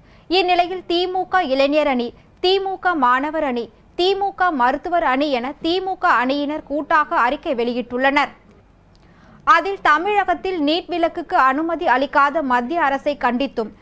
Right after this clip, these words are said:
நீட் விலக்கு மசோதாவிற்கு எதிராக கருத்து தெரிவித்து வரும் ஆளுநர் ஆர் என் ரவியின் கருத்துக்கு எதிர்ப்பு தெரிவித்தும்,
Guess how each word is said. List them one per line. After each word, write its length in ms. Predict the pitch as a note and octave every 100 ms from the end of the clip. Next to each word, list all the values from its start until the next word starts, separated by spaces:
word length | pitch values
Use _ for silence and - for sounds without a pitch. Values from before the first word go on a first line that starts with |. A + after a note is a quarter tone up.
| - -
நீட் 340 | C#4 F4 G4+
விலக்கு 360 | G4 F#4 F4+ F#4+
மசோதாவிற்கு 760 | D4 C4 D#4+ E4 D4+ D4+ E4+ C#4
எதிராக 520 | B3+ D4 C#4 C4 E4+
கருத்து 420 | D4 C4 D#4+ F4
தெரிவித்து 460 | C4 C4 C4+ - C4+
வரும் 260 | C4 D#4
ஆளுநர் 420 | B3+ C#4 D#4 E4+
ஆர் 320 | - B3 C4+ F4
என் 120 | F4
ரவியின் 400 | C4 C4 C#4 D4+
கருத்துக்கு 560 | B3+ B3+ D4 D#4+ E4
எதிர்ப்பு 380 | B3+ B3 E4 E4+
தெரிவித்தும், 560 | C4 B3 A#3+ - A3